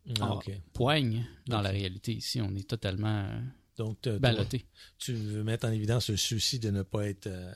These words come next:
Speaker 2: à la merci des influences externes et non pas, et au lieu de, de suivre notre, euh, propre, euh, libre arbitre et notre propre, euh,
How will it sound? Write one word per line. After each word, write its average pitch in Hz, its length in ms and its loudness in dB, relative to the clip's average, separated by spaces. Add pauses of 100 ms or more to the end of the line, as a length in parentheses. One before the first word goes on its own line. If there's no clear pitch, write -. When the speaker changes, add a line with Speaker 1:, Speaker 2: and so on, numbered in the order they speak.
(140)
Speaker 2:
à 98 100 -6
la 95 120 0
merci 95 420 -2
des 92 300 -4
influences 98 380 -4
externes 90 760 -6 (160)
et 98 120 -6
non 85 180 -4
pas, 87 500 -8 (180)
et 87 280 -8
au 98 80 -10
lieu 87 180 -8
de, 87 280 -8 (200)
de 95 160 -12
suivre 92 240 -8
notre, - 380 -10
euh, 95 80 -12 (140)
propre, - 400 -8
euh, 95 200 -12
libre 92 300 -6
arbitre 85 480 -10
et - 20 -6
notre 92 200 -10
propre, - 340 -12
euh, 95 160 -10